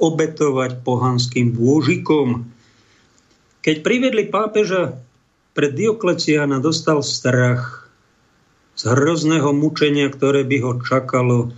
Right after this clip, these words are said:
a preto hodil zrnka kadidla pohanským modlám.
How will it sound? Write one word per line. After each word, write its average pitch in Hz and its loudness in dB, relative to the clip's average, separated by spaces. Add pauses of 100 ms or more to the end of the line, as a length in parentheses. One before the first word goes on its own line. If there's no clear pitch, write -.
(220)
a 139 2
preto 175 0
hodil 190 0 (640)
zrnka 151 0
kadidla 156 0 (2500)
pohanským 123 -2
modlám. 101 -2